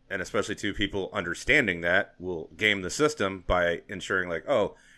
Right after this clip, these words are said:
they're in an area with a lot of poison, they probably have this, but that also means they're probably using this." You know what I mean? There's, these are spreadsheet motherfuckers trying to act like they're winning the Super Bowl or some shit. And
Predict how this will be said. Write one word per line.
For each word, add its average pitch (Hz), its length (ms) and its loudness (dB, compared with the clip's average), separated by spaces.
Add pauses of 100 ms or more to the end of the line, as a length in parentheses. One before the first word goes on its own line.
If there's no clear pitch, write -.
(120)
they're 123 120 4
in 117 60 4
an 110 100 2
area 104 300 8
with 92 100 -2
a 92 40 -2
lot 87 120 2
of - 80 -4
poison, 92 300 0
they 85 60 2
probably 85 240 2
have 87 160 0
this, 113 260 4
but - 140 -10
that 90 180 0
also 90 260 0
means 85 160 -4
they're 90 80 -6
probably 95 280 2
using 90 180 -6
this." 101 180 -8
You 131 80 -8
know 156 80 -4
what 165 60 0
I - 20 -6
mean? 160 420 -6
There's, 151 280 -6
these 147 240 -6
are 127 140 -2 (120)
spreadsheet - 600 2
motherfuckers 90 680 0 (680)
trying 123 220 6
to 113 80 8
act 110 260 8
like 95 180 4
they're 87 240 2
winning 101 280 0
the 85 60 -6
Super - 280 -2
Bowl 82 160 0
or 76 80 -2
some 78 200 -10
shit. - 300 -12 (3750)
And 107 140 -6